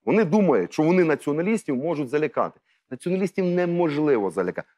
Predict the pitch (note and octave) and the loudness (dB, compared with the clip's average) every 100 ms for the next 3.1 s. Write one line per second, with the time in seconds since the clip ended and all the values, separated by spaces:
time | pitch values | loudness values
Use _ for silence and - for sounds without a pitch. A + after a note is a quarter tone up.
0 | - D#3+ D#3+ F#3 G3 F3+ F#3+ F#3+ F#3+ G3 | 0 0 2 2 2 4 4 4 4 4
1 | A3 - C#4 C#4 G#2+ - _ _ _ _ | 2 2 2 2 -2 -8 _ _ _ _
2 | _ _ - G3 G#3+ - F#3+ A3 F3+ D3+ | _ _ 0 2 2 0 2 2 2 2
3 | D#3 | 0